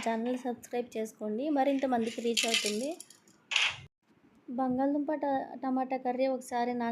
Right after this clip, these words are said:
స్టైల్లో ట్రై చేయండి. చపాతీలోకి కానీ రైస్లోకి కానీ చాలా బాగుంటుంది. ముందుగా ఒక బాండీ పెట్టుకొని అందులో ఆయిల్ పోసుకొని తాలింపు దినుసులు వేసుకున్నాను.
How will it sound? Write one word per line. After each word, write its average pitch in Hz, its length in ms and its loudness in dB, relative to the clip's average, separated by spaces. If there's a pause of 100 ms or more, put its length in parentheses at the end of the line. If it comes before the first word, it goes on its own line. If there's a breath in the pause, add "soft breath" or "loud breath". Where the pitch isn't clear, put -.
స్టైల్లో 247 400 -4
ట్రై 240 120 0 (120)
చేయండి. 226 420 -2 (140)
చపాతీలోకి 247 720 -2
కానీ 254 320 0
రైస్లోకి 226 500 -2
కానీ 262 180 -2 (100)
చాలా 233 280 0 (100)
బాగుంటుంది. 226 560 -4 (520 loud breath)
ముందుగా 302 320 4
ఒక 254 120 2
బాండీ 247 320 2
పెట్టుకొని 240 400 -2 (100)
అందులో 254 300 2
ఆయిల్ 247 180 2 (100)
పోసుకొని 226 460 -2 (120)
తాలింపు 247 360 2
దినుసులు 233 320 0
వేసుకున్నాను. 220 560 -4